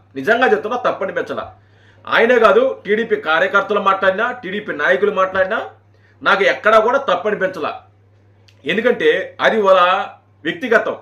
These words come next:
అది వాళ్ళ పర్సనల్. మహాసేన రాజేష్ విషయం తీసేయండి, అతను ఎప్పుడు ఎలా మాట్లాడతాడో మనకు తెలియదు. అధికార ప్రతి-, ప్రతినిధి అని మాట్లాడుతుంటాడు, ఎప్పుడు చూసినా కూడా, ఆ, అధికార ప్రతినిధి అంటాడు, కానీ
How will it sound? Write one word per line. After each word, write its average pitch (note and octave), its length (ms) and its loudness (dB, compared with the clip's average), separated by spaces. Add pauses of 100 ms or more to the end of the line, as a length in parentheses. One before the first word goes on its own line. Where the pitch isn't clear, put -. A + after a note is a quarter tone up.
(320)
అది F3+ 140 2
వాళ్ళ F#3+ 140 4
పర్సనల్. F3 500 -2 (1300)
మహాసేన G#3 440 4
రాజేష్ G3+ 300 4
విషయం G3+ 300 0
తీసేయండి, F#3+ 560 2
అతను F3+ 260 -2
ఎప్పుడు F3 280 0
ఎలా F#3+ 200 6
మాట్లాడతాడో G#3+ 760 2 (100)
మనకు E3+ 280 0
తెలియదు. F3 380 4 (400)
అధికార F#3 400 2
ప్రతి-, F#3 280 2
ప్రతినిధి G3 400 2
అని G3 120 0
మాట్లాడుతుంటాడు, F3 600 0
ఎప్పుడు E3 180 -4
చూసినా E3+ 280 0
కూడా, D3+ 240 4
ఆ, C#3 280 2
అధికార F#3+ 260 4
ప్రతినిధి F#3+ 420 2
అంటాడు, F3+ 260 2
కానీ G3 540 -2